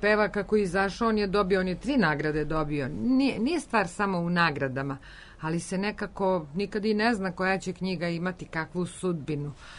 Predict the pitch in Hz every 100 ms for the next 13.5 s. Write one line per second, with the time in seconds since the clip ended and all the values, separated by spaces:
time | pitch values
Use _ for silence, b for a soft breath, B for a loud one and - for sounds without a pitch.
0 | B B B 175 180 208 214 226 226 196
1 | 190 185 175 196 214 208 - 156 143 165
2 | 165 165 160 165 147 139 117 107 B B
3 | B B B B B - 175 180 - 196
4 | 202 190 165 117 - - - b b b
5 | 175 190 196 190 208 202 185 175 165 180
6 | 190 - 190 190 170 185 170 156 175 190
7 | 180 175 170 170 147 165 170 196 185 156
8 | 147 170 160 208 214 202 202 190 185 202
9 | 175 165 - 170 175 165 233 180 269 269
10 | 240 165 - 151 156 165 - 170 139 147
11 | - 139 - 165 185 185 175 170 170 170
12 | 180 143 - 165 160 160 165 170 - 170
13 | 165 151 - 185 175